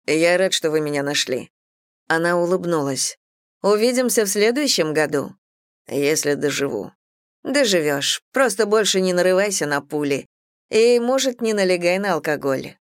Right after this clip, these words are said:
Он посмотрел ей вслед и, сделав глоток рома, вернулся к рассматриванию толпы. Он высматривал ее полчаса. Много раз глаза обманывали его.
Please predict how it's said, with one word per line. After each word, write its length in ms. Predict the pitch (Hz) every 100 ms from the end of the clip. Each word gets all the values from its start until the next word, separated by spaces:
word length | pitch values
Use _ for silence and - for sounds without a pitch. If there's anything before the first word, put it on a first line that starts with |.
| _ _ _ _ _ _ _ _
Он 180 | 185 190
посмотрел 520 | 190 190 180 180 180
ей 220 | 165 165
вслед 500 | 151 175 190 214 - _ _ _
и, 120 | 170
сделав 380 | 175 208 208 165
глоток 420 | 151 160 165 156
рома, 520 | 175 196 196 175 160 -
вернулся 580 | 139 156 156 170 170 151
к 60 | -
рассматриванию 840 | 147 156 156 151 147 147 147 143
толпы. 600 | 143 151 147 - 131 - _ _ _ _ _ _ _ -
Он 160 | 220
высматривал 680 | 233 240 262 254 233 220 220
ее 420 | 202 202 196 208
полчаса. 840 | 196 208 202 196 220 202 202 139 - - _ -
Много 360 | 185 247 247
раз 180 | 254 240
глаза 380 | 202 214 190 214
обманывали 580 | 202 226 220 156 147 147
его. 480 | 147 143 143 131